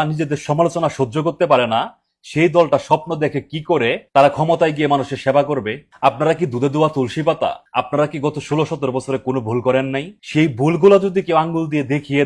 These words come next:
দেয়, তাহলে আপনারা তাদেরকে গালাগালি করেন কোন যুক্তিতে? এগুলোই কি আপনাদের বইয়ে লেখা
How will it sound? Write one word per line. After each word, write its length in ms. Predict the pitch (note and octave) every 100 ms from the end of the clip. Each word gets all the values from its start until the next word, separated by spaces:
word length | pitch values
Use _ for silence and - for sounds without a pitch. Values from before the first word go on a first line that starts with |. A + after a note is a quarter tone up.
| B2+
দেয়, 180 | A2+ F3 _
তাহলে 240 | C#3 D3+ E3
আপনারা 220 | D#3+ D3 C#3+
তাদেরকে 240 | C#3 C3 C#3
গালাগালি 360 | B2 C#3+ D3 D3 C#3
করেন 180 | B2+ G3+ A3+ G#3+
কোন 100 | A3+ F3
যুক্তিতে? 420 | F#3 F#3 E3 F2+ - _ C#3
এগুলোই 260 | C3+ F3 F3
কি 60 | F3+
আপনাদের 280 | F3+ E3 A#2+
বইয়ে 200 | C3+ D3
লেখা 180 | D3